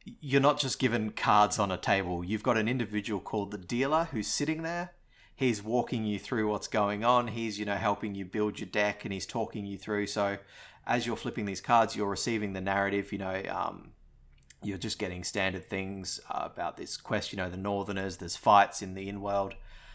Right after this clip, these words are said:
And I, I'm doing a horrible job of explaining this, and I've got my notes. I,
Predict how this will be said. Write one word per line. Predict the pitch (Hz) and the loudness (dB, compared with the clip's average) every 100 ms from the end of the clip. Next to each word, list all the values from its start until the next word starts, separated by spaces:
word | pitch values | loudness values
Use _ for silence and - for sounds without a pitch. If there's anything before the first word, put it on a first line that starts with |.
| - | -8
And | 95 | 0
I, | 95 95 | 2 2
I'm | 104 | 2
doing | 104 104 | 2 2
a | 101 | 6
horrible | 113 104 | 8 8
job | 101 98 92 | 4 0 0
of | |
explaining | 98 - 95 90 90 | -4 2 2 2 0
this, | 92 - | -2 0
and | 98 | 2
I've | 95 - | 2 8
got | 143 135 | 8 8
my | |
notes. | 117 110 117 131 | 6 6 6 8
I, | 123 | 6